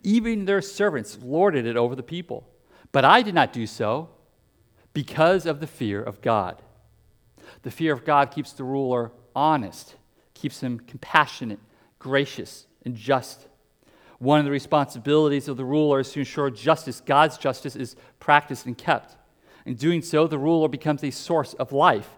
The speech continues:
a source of vitality, a source of blessing. The just ruler is compared to the morning light that breaks the darkness of night, giving light, giving hope after a long, dark, cold night.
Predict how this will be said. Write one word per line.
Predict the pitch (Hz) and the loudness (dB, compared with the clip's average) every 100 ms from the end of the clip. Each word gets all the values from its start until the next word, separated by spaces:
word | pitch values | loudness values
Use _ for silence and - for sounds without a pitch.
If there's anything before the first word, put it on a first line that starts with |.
| - - | -20 -10
a | 127 | -8
source | - 151 - - | -2 -2 -2 -4
of | 139 - | -6 -6
vitality, | 135 - 175 160 120 101 - - | -10 0 2 2 0 -4 -10 -10
a | 127 | -10
source | - 160 143 - | -2 0 0 -2
of | - 131 107 - - | -2 0 -2 -10 -6
blessing. | 117 127 135 - 92 - _ _ _ _ - - | 2 2 2 -6 -14 -16 _ _ _ _ -20 -4
The | 170 | -2
just | 180 196 185 - | 4 4 4 2
ruler | 170 185 170 | 6 6 6
is | 165 | 2
compared | - 160 185 185 160 | -2 -4 2 2 2
to | 156 | 0
the | 156 - - | -2 -2 -8
morning | 143 156 196 208 196 185 | -2 2 4 4 0 -2
light | 143 160 170 107 - | 0 4 4 2 -4
that | 143 135 | -2 0
breaks | 151 156 - | 0 -2 -4
the | - | -10
darkness | - 139 139 123 110 | -2 0 0 -6 -10
of | - 113 113 | -6 -6 -4
night, | 120 107 - - - - - | -4 -4 -6 -20 -20 -20 -2
giving | 147 190 185 - - | 0 2 0 -4 -2
light, | 151 190 123 - | 4 4 4 2
giving | 180 185 | 2 0
hope | - 226 165 - | 4 6 6 4
after | - 139 160 | -2 -2 -2
a | 139 135 | -4 -4
long, | 127 143 165 135 101 92 - - | -2 0 2 2 -2 -8 -10 0
dark, | 139 113 - - - | 2 2 0 -12 -20
cold | - 165 127 104 101 123 | -4 2 2 2 -4 -6
night. | 127 127 104 - | -2 -2 -4 -14